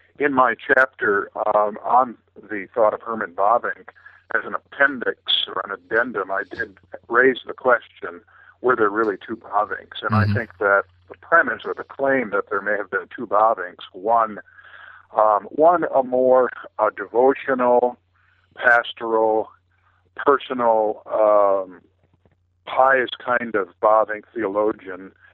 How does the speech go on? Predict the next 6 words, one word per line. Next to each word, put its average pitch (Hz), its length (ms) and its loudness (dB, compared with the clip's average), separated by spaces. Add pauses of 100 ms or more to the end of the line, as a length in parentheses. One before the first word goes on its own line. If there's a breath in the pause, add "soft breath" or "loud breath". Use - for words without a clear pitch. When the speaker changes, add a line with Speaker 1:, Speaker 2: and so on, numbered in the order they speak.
Speaker 1:
the 110 180 -4
other 104 460 2
more 113 220 2
a - 120 -2
public, - 720 0 (560 soft breath)
uh, 92 360 2